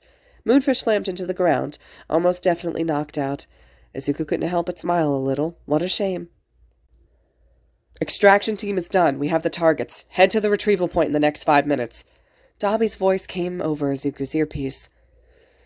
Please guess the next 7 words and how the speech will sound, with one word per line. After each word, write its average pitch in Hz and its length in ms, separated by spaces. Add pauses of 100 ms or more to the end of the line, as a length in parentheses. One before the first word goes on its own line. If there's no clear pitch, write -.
(360)
"Well, 285 320
well, 165 360
looks 180 220
like 202 160
we'd 208 160
better 190 200
retreat." 180 580